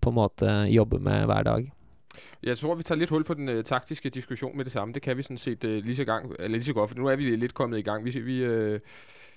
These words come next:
Speaker 2: noget, noget af det, som, som du nævner der, var jo også noget af det, som, øh, Peter Wettergren, han
Speaker 1: Mm.
Speaker 2: sagde i det,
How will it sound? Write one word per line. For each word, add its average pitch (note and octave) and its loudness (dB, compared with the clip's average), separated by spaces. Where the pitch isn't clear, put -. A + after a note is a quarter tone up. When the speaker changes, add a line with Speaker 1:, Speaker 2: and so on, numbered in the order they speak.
Speaker 2:
noget, E3 4
noget F3+ 4
af G3+ 2
det, F#3 2
som, D3+ 0
som C3 -4
du C3 -2
nævner C#3+ 2
der, D3+ 2
var D3 2
jo B2 4
også C#3 2
noget F#3 0
af E3+ -2
det, E3+ 0
som, E3 -2
øh, A#2 0
Peter C3+ 0
Wettergren, D3 0
han C#3+ -2
Speaker 1:
Mm. C3+ 0
Speaker 2:
sagde C#3 0
i D3 -2
det, C#3+ -4